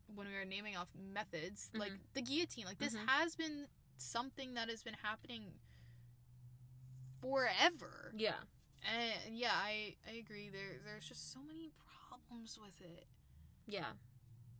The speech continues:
Speaker 1: So.
Speaker 2: I, I am not one to, like, like, I'm not gonna go start a revolution of get rid of the death penalty, but I just, I, I'm not a fan of it.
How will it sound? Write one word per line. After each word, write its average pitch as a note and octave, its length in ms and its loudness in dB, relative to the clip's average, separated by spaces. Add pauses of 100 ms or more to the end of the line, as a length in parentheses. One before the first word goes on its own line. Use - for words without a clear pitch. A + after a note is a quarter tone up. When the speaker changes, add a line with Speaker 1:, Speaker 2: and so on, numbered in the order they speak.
(560)
Speaker 1:
So. E3+ 420 -2 (260)
Speaker 2:
I, B3 300 8
I B3 140 10
am C4+ 220 8
not C4 320 12
one A#3+ 420 4
to, A3+ 100 2
like, F3+ 640 2 (1000)
like, A3 220 2
I'm A3+ 180 6
not B3 200 6
gonna B3+ 180 2
go G3+ 260 4
start F#3 360 2
a F3+ 40 -2
revolution F3+ 760 0
of E3 420 0 (840)
get E4+ 220 0
rid E4 140 4
of D#4 120 2
the D#4 100 -2
death D#4+ 260 2 (100)
penalty, C#4+ 720 -2 (100)
but - 140 6
I B3+ 120 4
just, F#4+ 220 -2 (160)
I, A#3 100 2 (120)
I'm B3 140 0
not C#4+ 180 0
a D4+ 60 -2 (160)
fan G#3 240 0
of E3+ 80 -2
it. - 80 -6